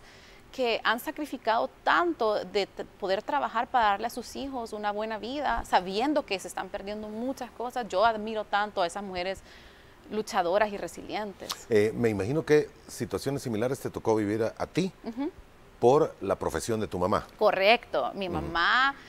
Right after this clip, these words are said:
Speaker 1: una mujer muy entregada a su comunidad y a su, a su carrera, y a ella le tocaba hacer
Speaker 2: Es cirujano,
Speaker 1: turnos.
Speaker 2: me dices.
Speaker 1: Cirujano, ajá. Hace trasplantes de hígado, eh, fue a París a hacerlo y yo me fui con ella.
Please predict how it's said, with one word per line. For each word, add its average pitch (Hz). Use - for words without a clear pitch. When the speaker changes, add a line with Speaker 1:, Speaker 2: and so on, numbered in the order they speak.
Speaker 1:
una 214
mujer 208
muy 226
entregada 247
a 214
su 220
comunidad 175
y 262
a 247
su, 214
a -
su 208
carrera, 247
y 240
a 190
ella 175
le 233
tocaba 262
hacer 220
Speaker 2:
Es 233
cirujano, 131
Speaker 1:
turnos. 85
Speaker 2:
me 82
dices. 85
Speaker 1:
Cirujano, 214
ajá. 226
Hace 208
trasplantes 196
de 156
hígado, 220
eh, -
fue 185
a 170
París 254
a 185
hacerlo 254
y 214
yo 180
me 180
fui 196
con 156
ella. 233